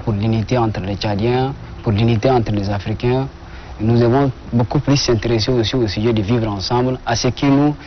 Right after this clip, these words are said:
unit plutôt qu'à ce qui nous différencie ou bien à ce qui nous divise. Et donc nous devons plutôt s'intéresser à ce qui nous fait évoluer. Et donc soulevons surtout,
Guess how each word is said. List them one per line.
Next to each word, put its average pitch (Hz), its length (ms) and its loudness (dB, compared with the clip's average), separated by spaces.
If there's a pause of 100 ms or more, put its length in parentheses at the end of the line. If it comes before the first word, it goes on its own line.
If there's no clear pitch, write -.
(120)
unit 127 400 2
plutôt 135 340 0
qu'à 113 140 -4
ce 98 100 -6
qui 117 140 -6
nous 120 160 0 (300)
différencie 110 640 -2
ou 127 100 -2 (100)
bien 123 240 2
à 104 80 -6
ce 104 120 -6
qui 107 160 -6
nous 117 200 2
divise. 107 440 0 (500)
Et 110 60 -2
donc 123 140 4
nous 120 120 2
devons 117 300 2
plutôt 127 380 0
s'intéresser 104 500 -4
à 117 100 2
ce - 140 -4
qui 123 120 -2
nous 123 200 0
fait 117 280 -4
évoluer. 107 440 0 (500)
Et 110 60 -4
donc 123 180 2
soulevons 127 640 2
surtout, 127 580 -2